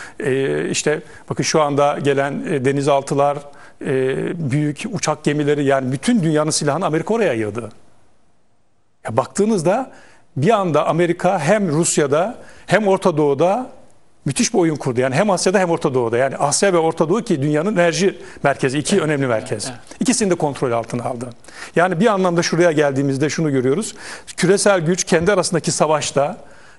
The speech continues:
Speaker 1: e, Avrupa merkezi, Çin odaklı, e, Rothschild Hanedanlığı'nın temsil ettiği sermaye grubunu ve Avrupa Birliği'ni, e,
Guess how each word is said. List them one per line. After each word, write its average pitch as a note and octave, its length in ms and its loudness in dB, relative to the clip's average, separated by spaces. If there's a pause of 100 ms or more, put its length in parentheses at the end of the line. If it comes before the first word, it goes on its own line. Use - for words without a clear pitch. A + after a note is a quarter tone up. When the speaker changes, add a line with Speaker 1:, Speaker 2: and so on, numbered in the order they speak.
(140)
Speaker 1:
e, C#3+ 240 0 (100)
Avrupa F#3 380 2
merkezi, D3+ 760 0
Çin G3+ 200 2
odaklı, C#3+ 580 0 (420)
e, C3+ 300 0
Rothschild F3+ 340 2
Hanedanlığı'nın E3 560 2
temsil D#3+ 400 0
ettiği D#3+ 240 0
sermaye D3+ 440 0
grubunu D3 320 0
ve D3 60 2
Avrupa D#3+ 340 0
Birliği'ni, C#3+ 400 0 (480)
e, - 80 -2